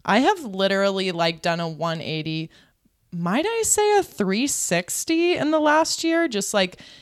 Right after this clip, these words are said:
getting my life together, starting this new business, like, being on top of shit. And it feels super empowering, but I will say, like, it's, it's getting lonely, um, and would love a bae. So I'm gonna f-,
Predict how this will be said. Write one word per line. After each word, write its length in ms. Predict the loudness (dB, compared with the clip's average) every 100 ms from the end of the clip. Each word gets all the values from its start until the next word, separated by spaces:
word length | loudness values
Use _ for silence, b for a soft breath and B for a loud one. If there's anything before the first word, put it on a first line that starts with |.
| B -2
getting 240 | 0 2
my 140 | 2
life 360 | 2 2 2 0
together, 480 | 0 2 2 2 -2
starting 480 | -2 0 2 2 2
this 220 | 2 2
new 180 | 2 2
business, 840 | 4 2 4 4 4 4 0 -2
like, 400 | 0 2 0 -6 B B -2
being 220 | 2 4
on 160 | 4 2
top 400 | 0 0 2 0
of 120 | -2
shit. 520 | -2 2 4 2 -2 b b b b
And 100 | 0
it 120 | 0
feels 360 | 0 0 2 2
super 360 | 0 0 2 2
empowering, 720 | 2 4 6 6 4 2 2
but 320 | 4 4 2 -8 _ _ _ -20 -2 2
I 80 |
will 240 | 4 4 2
say, 440 | 2 4 6 6
like, 360 | 4 4 2 -6 _ _ _
it's, 360 | -6 -4 -10 -12 _
it's 200 | -4 -2
getting 360 | 2 2 2 2
lonely, 600 | 4 2 2 0 -2 -6 -2
um, 600 | 2 2 2 0 -4 -2
and 400 | 0 2 2 -2 -10
would 340 | -4 0 0
love 460 | 2 4 6 4 2
a 100 | -2
bae. 360 | 2 4 4 2
So 320 | 2 4 6
I'm 180 | 6 4
gonna 160 | 2
f-, 120 | -2